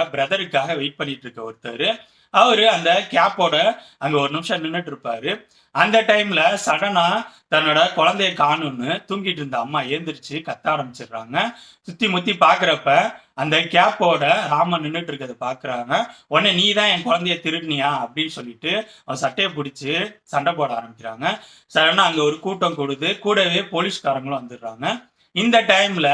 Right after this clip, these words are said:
தன்னோட பிரதரை கூப்பிடுறதுக்காக கௌதம் ரயில்வே ஸ்டேஷனுக்குள்ள வராரு. அங்க வந்து பார்த்தா, "என்னடா நம்ம தம்பியை சுத்தி ஒரு கூட்டமே இருக்கு, ஏதோ பிரச்சனை போல" அப்படின்னு சொல்லி உள்ளார போய் அதை எல்லாத்தையும் விலக்கி விட்டு என்னன்னு கேட்க ஆரம்பிக்கிறாங்க. ராமன் நடந்ததை சொல்றாரு.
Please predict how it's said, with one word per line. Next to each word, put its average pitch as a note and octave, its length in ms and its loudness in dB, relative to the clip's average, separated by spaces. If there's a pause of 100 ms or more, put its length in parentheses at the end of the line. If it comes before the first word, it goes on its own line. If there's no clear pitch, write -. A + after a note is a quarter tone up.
(420)
தன்னோட E3+ 400 6
பிரதரை F3+ 360 4
கூப்பிடுறதுக்காக D#3+ 920 -4
கௌதம் E3 460 0 (260)
ரயில்வே D#3+ 320 2
ஸ்டேஷனுக்குள்ள C3+ 520 -8
வராரு. A#2+ 360 -8 (180)
அங்க F#3+ 220 0
வந்து A3 180 2
பார்த்தா, F3+ 380 4 (320)
"என்னடா G#3 280 4
நம்ம F3+ 200 2
தம்பியை F3 340 0
சுத்தி F3+ 260 -6
ஒரு E3+ 140 -2
கூட்டமே F3+ 440 -2
இருக்கு, D#3 320 -4 (320)
ஏதோ D#3 140 0
பிரச்சனை E3+ 400 -2
போல" C#3+ 240 0
அப்படின்னு D3+ 260 -4
சொல்லி E3+ 300 -6
உள்ளார E3 400 2
போய் C#3 240 -4 (320)
அதை C#3 220 0
எல்லாத்தையும் D#3+ 320 2
விலக்கி D#3+ 300 0
விட்டு D3 200 -4
என்னன்னு D3+ 240 -4
கேட்க D3 280 -4
ஆரம்பிக்கிறாங்க. B2+ 520 -6 (500)
ராமன் G3+ 320 6
நடந்ததை F#3+ 440 4
சொல்றாரு. E3 480 0